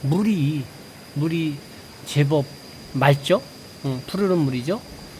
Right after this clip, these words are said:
바로 옆만 하더라도 전부 다 흙탕물이에요. 이, 그런데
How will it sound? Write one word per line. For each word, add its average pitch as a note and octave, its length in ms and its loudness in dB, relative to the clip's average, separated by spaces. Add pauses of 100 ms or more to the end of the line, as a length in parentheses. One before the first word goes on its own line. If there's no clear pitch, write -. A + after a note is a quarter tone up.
(180)
바로 D3+ 340 2
옆만 C#3 960 0
하더라도 C3 680 -2 (500)
전부 A#2+ 640 -2
다 C3+ 140 0
흙탕물이에요. F#3 840 0 (160)
이, A#2+ 340 -4 (260)
그런데 B2 440 -2